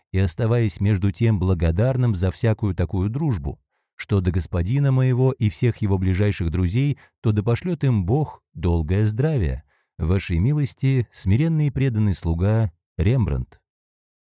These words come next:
Распоряжение о платеже последовало немедленно, но Рембрандт об этом не знал и денег не получил, поскольку главный казначей с присущим всем главным казначеям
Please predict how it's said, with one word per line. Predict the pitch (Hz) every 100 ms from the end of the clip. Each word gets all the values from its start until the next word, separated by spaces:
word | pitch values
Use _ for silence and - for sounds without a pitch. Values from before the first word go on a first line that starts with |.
| _
Распоряжение | 76 85 87 110 117 131 156 139 131
о | 120
платеже | 95 104 90 90 82 131 139
последовало | - 104 - 110 104 101 110
немедленно, | 120 139 147 80 76 67 60 - _ _ -
но | 92 87 80 -
Рембрандт | 95 87 95 101 113 127 - -
об | 92 90
этом | 85 85 80
не | 80
знал | 76 82 90 120
и | - 92
денег | 73 80 80 78
не | 95
получил, | 113 127 - 160 92 - _ _ _
поскольку | 95 104 - 160 147
главный | 123 147 127 120
казначей | 107 92 101 - 151
с | 143
присущим | - 98 - 131 - 110
всем | 101 - 113
главным | 90 98 110 101
казначеям | 87 90 90 92 117 113 101